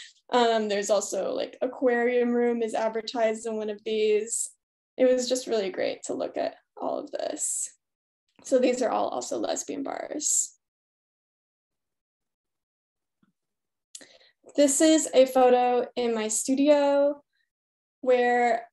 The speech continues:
the beginning of the project, I'm looking at all of these images from the archive, printing them out, putting them together, thinking about sequential art, I knew I wanted to make a book, um, also making my own drawings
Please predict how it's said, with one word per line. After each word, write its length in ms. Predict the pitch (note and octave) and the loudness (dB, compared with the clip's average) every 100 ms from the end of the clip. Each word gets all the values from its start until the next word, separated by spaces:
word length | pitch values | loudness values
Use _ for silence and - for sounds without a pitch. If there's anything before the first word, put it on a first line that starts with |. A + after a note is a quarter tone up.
| - | -8
the 80 | B3+ | -2
beginning 320 | C4+ C4 B3+ | 2 2 2
of 80 | B3 | -2
the 60 | |
project, 640 | B3 B3+ A#3+ B3 A#3+ A#3+ - - _ - | -2 -2 0 0 -2 -2 -10 -18 _ -8
I'm 400 | A3+ A3 A3+ A3+ - | -6 -4 -4 -4 0
looking 320 | C#4 D4 D4 | 2 6 6
at 80 | C#4 | 6
all 160 | C4+ C4 | 6 4
of 60 | |
these 160 | B3+ C4 | 2 -2
images 880 | A#3+ A#3 A#3 A#3+ A#3+ A#3+ A#3 A#3 - | 0 0 2 2 2 2 2 -2 -8
from 160 | A#3+ | -8
the 60 | A3 | -6
archive, 760 | - G#3+ - G#3+ G#3+ G#3+ G#3+ G#3+ - _ _ _ _ | -4 -6 -4 -4 -2 -2 -2 -6 -12 _ _ _ _
printing 400 | - D4 C#4 C#4+ | 2 4 6 8
them 160 | C4+ B3 | 8 6
out, 540 | A#3+ A3+ A3 A3 G#3+ - _ _ - | 4 2 4 4 2 -2 _ _ 0
putting 240 | C#4 C#4 | 6 8
them 140 | C4 C4 | 6 4
together, 380 | D4+ A#3 A#3+ | 2 2 2
thinking 360 | A#3 C4 C#4+ C#4 | 0 -4 0 0
about 240 | C4+ A#3 | 0 -2
sequential 480 | - B3 B3+ A3 - - | -2 -6 -6 -6 -4 -2
art, 220 | G3+ - | 0 0
I 40 | |
knew 180 | G#3+ A#3+ | 0 4
I 80 | B3+ | 6
wanted 240 | B3+ B3 | 6 2
to 100 | B3 | 0
make 160 | A#3 A3 | -2 -4
a 40 | |
book, 360 | G#3 G#3+ G3+ G#3 - - - - | -4 -2 -2 -4 -10 -20 -20 -8
um, 360 | A#3 A3 G#3 G3+ - | -2 -2 -2 -2 4
also 280 | A3 A3+ A#3 | 4 6 6
making 300 | A#3 A#3 A3 | 6 4 2
my 160 | G#3+ | 0
own 240 | A3+ A3+ A#3 | 0 -2 0
drawings 840 | A#3 A3 G#3+ G#3+ G#3 G#3+ A3 - | 2 2 0 -4 -6 -6 -6 -8